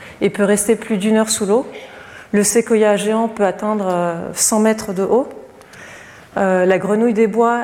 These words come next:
elle, euh, a des protéines particulières dans ses cellules qui fait que dès qu'il y a des petits cristaux de glace qui se forment, euh, ces cristaux, euh, ne grossissent pas, ce qui fait qu'elle peut survivre même quand son corps est à moins trois degrés.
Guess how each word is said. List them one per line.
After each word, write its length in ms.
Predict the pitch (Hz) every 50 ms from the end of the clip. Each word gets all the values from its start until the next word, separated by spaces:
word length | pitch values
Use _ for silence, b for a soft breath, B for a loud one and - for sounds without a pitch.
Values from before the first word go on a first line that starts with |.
| - -
elle, 220 | 202 220 220 214
euh, 400 | 202 185 180 180 180 175 180 180 175
a 120 | - 190 185
des 100 | 175 185
protéines 420 | 185 - 226 226 - 240 233 226
particulières 540 | 226 240 226 - - 226 - - 220 233 226
dans 140 | 214 208 202
ses 120 | - 214
cellules 380 | 202 - 226 214 208 240 240 233
qui 140 | - -
fait 100 | - -
que 140 | 226 - 220
dès 180 | 190 165 226 226
qu'il 340 | 226 - 220 202 196 190 185
y 40 |
a 40 | 190
des 120 | 175 185 190
petits 320 | 190 233 226 - - 233
cristaux 340 | - - 247 233 - - 233
de 80 | 208
glace 240 | 180 214 220 220 214
qui 140 | - - 220
se 180 | - - 214 190
forment, 480 | 180 - 233 220 214 214 202 180 180 180 - - - -
euh, 340 | 185 180 180 175 175 175
ces 180 | 170 170 - 208
cristaux, 540 | - - 214 196 - - - 220 214 214 208
euh, 560 | 196 185 180 170 170 170 170 165 160 - 160
ne 160 | 170 185 180
grossissent 380 | 175 180 190 196 190 - 190 -
pas, 240 | - - 240 294 - B B B B B B
ce 100 | - -
qui 120 | - 226 202
fait 100 | 240 226
qu'elle 220 | 226 214 190 -
peut 100 | - 196
survivre 640 | 190 - - - 208 196 196 220 240 220 214 185 180
même 200 | 190 208 220 220
quand 140 | 220 214
son 200 | 202 196 - 214
corps 260 | 202 - 233 220 214 202
est 60 | 190
à 100 | 175 175
moins 240 | 175 180 190 208 208
trois 220 | - - 214 202
degrés. 360 | 185 190 180 190 220 262 302